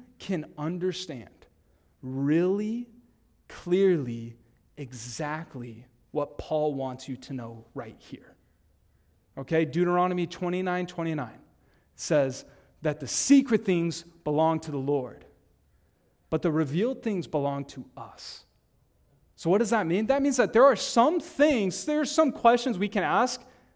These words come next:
that God hasn't told us the answer to. But what God has revealed in his word,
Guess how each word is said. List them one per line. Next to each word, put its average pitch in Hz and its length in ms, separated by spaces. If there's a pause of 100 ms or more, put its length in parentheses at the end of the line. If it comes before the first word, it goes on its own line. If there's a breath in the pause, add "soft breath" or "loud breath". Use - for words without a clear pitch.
(140 soft breath)
that 202 160
God 196 160
hasn't 180 280
told 196 180
us - 100
the 147 100
answer 139 280
to. - 160 (640 soft breath)
But 190 100
what 226 240
God 240 240
has 240 180
revealed 180 520
in 208 80
his 170 220
word, 175 600